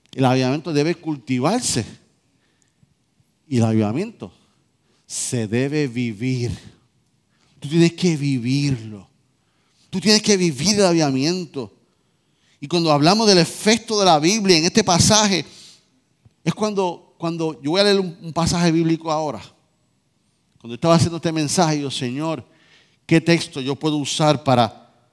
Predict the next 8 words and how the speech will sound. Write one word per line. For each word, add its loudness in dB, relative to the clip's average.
para 2
fortalecer -4
esta 0
parte -2
de 2
vivirlo?" -2
"Señor, -4
muéstrame". -2